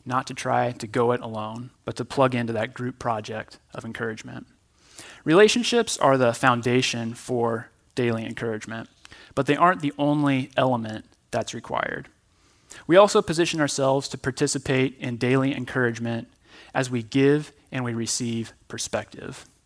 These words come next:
We position ourselves for daily encouragement as we give and receive perspective. Now, why would perspective here be so important? It's, it's because of the problem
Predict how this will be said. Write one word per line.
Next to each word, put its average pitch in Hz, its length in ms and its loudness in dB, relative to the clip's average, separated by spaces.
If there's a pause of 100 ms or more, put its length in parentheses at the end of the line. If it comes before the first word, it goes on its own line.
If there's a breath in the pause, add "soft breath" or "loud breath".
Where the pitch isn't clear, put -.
(400 loud breath)
We 147 80 -2
position 175 340 0
ourselves 147 460 4
for 127 420 -2
daily 139 300 4
encouragement 131 560 0
as 117 160 -4
we 117 80 -6
give 139 440 2
and 135 120 -6
receive 120 340 -4
perspective. - 760 -10 (840 soft breath)
Now, 147 80 4
why 202 240 4
would 220 240 4
perspective 127 760 -2
here 110 440 -6 (340 soft breath)
be 131 120 0
so 120 420 0
important? - 560 -10 (500 loud breath)
It's, 151 180 2 (180)
it's - 140 -4
because 202 720 4
of 139 520 4
the - 80 -6
problem 120 800 4